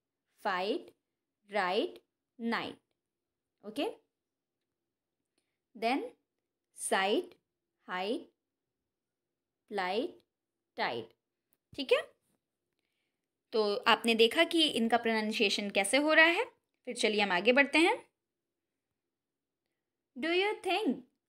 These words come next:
आइट and आइट make the same sound?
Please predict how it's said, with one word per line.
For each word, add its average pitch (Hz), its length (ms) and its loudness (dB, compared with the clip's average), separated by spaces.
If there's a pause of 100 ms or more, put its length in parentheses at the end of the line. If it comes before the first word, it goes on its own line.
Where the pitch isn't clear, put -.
(1400)
आइट 240 320 2 (200)
and 277 120 -4 (100)
आइट 202 360 -2
make 277 560 -4
the 403 260 -6
same 262 340 2
sound? 156 220 -6